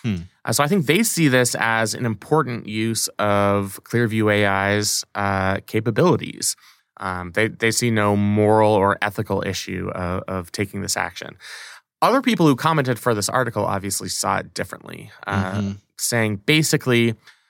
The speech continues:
Speaker 2: "We might be sympathetic to, uh, the Ukrainian side in this conflict, uh, but regardless of that fact, we need to be careful about using facial recognition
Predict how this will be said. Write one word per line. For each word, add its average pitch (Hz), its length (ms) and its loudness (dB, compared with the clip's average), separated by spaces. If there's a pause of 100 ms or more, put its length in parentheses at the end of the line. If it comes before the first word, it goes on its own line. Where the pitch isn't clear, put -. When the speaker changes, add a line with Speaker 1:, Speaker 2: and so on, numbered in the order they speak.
(240)
Speaker 2:
"We 143 280 2
might 135 300 2
be 117 200 2
sympathetic 107 760 0 (100)
to, 101 460 -2 (260)
uh, 92 220 -6
the 92 120 -8
Ukrainian 95 580 -2
side 92 420 0
in 98 200 -4
this 92 180 -4
conflict, 120 680 0 (420)
uh, 101 340 0
but 95 280 0
regardless 131 640 2
of 98 100 -2
that 98 220 0
fact, 101 360 -2
we 110 80 -4
need 117 180 -4
to 123 60 -8
be 107 120 -8
careful 104 520 -2
about 98 340 -2 (120)
using 110 220 -2
facial 110 360 -2
recognition 101 800 -4